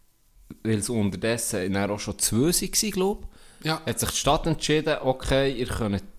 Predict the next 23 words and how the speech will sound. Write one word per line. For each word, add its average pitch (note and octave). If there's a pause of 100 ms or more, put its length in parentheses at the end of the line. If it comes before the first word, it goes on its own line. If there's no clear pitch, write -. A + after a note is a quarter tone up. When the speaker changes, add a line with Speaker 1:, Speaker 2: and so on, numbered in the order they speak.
(180)
Speaker 1:
dort, B2
das G#2+
ist -
zwar, A#2+
das G#2+
ist -
eine G2
Stadtwahl, D#3
das D3+
ist -
auch C3+
öffentlich, C3+ (100)
kann F2+
jeder G#2
und F#2+
jede G2
da F#2
durch, B2+
gehen F#2+
wandern, A2
was G2
auch A2+
immer, B2+